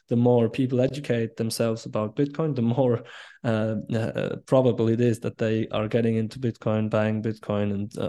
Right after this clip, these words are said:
understanding the value of Bitcoin, and, and they will be in it for the long run. So I believe the more people are getting interested,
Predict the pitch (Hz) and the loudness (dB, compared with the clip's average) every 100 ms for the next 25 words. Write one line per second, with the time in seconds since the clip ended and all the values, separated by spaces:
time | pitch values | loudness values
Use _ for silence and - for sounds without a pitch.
0 | - 110 110 - 113 113 107 107 107 113 | -2 -2 -2 -2 0 0 0 -2 0 2
1 | 107 107 104 - 120 - - 101 104 117 | 2 0 -2 -6 -12 -10 -10 -8 -8 -8
2 | - - - 107 107 113 113 113 110 110 | -8 -8 -4 -2 0 0 2 2 2 0
3 | 107 110 107 107 110 113 104 98 - - | -2 -4 -2 0 0 0 -2 -4 -14 -20
4 | - - _ - 123 143 143 127 110 - | -20 -20 _ 2 4 6 8 6 4 -2
5 | 110 117 123 123 123 131 127 117 107 107 | 0 2 4 2 0 -2 -2 -2 -2 -2
6 | 110 104 - 143 143 127 - 101 98 | -2 -2 0 0 0 -2 -2 -4 -4